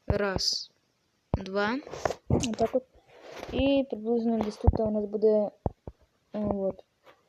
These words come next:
У нас тут приблизно буде десь двері. Десь тут буде вже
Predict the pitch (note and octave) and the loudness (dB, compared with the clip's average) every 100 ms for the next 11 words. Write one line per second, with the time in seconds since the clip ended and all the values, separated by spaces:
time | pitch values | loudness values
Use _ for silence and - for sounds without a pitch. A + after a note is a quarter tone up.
0 | - - G#3+ A3 - A3 A3+ - A3 G#3 | -20 -10 0 2 2 -2 -6 -2 0 2
1 | G#3+ G#3+ G#3 G#3 G#3 G3 - G#3 G3+ - | 0 0 -2 0 0 -2 0 0 -2 -10
2 | - - - - - - - G4+ - C#5 | -14 -14 -14 -16 -20 4 4 4 0 0
3 | - - - - _ - - - - - | 2 4 2 0 _ -4 2 2 0 -12
4 | - - _ _ - - _ _ _ - | -16 -18 _ _ -14 -14 _ _ _ -2
5 | - - - - - _ - - - - | 4 2 2 -10 -16 _ -12 -12 -14 -20
6 | - _ A#3 - A#3+ A3 A3 A3 G#3 | -20 _ -4 0 0 0 2 2 2